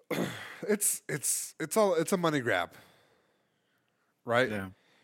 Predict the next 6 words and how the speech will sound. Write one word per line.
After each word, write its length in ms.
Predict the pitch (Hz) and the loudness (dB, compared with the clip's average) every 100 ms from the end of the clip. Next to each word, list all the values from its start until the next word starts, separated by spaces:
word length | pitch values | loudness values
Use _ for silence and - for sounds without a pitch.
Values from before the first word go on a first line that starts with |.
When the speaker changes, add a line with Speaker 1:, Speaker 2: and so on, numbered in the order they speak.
| _ _ _ | _ _ _
Speaker 2:
True. 160 | - 143 | 0 0
Speaker 1:
It's 320 | 147 - - - | 0 -4 -10 -8
hypocrisy 840 | 131 123 - 202 214 175 135 123 | -8 -8 2 4 6 4 2 -2
though, 280 | 92 82 - - _ _ _ _ _ - | -6 -10 -16 -20 _ _ _ _ _ -10
because 580 | 117 - 117 104 95 - _ _ _ _ _ _ _ - | -8 -4 -4 -2 -4 -10 _ _ _ _ _ _ _ -8
if, 800 | 120 113 107 101 92 - - | -2 0 0 -2 -6 -20 -20